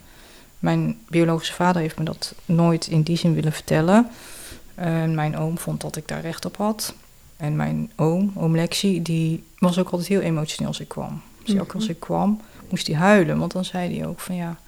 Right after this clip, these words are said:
Speaker 1: mijn zus, eh, loopt binnen." Maar dat was ik dan. En dan vroeg ik ook,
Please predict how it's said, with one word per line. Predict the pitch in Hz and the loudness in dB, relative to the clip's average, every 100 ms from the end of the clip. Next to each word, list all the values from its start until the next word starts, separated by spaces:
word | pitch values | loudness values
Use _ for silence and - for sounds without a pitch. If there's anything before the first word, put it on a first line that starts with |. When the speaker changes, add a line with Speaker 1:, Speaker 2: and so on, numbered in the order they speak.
| - - - - - - | -20 -20 -20 -20 -20 -4
Speaker 1:
mijn | 175 170 165 | 0 2 0
zus, | - 254 - - - - | 2 2 4 0 -2 -6
eh, | 180 160 160 160 165 165 160 | -6 -4 -4 -4 -4 -6 -2
loopt | 156 156 | -4 -2
binnen." | 160 151 151 - | -2 -2 -4 -10
Maar | - | -8
dat | 151 151 | -6 -6
was | - - | -8 -8
ik | 185 | -8
dan. | - 139 196 - - - - - - - 202 208 | -6 -4 -6 -8 -20 -20 -18 -18 -20 -20 -12 0
En | 185 185 185 180 180 | 4 4 4 4 2
dan | 175 | 2
vroeg | 208 - | 0 2
ik | |
ook, | 165 180 - | 4 4 2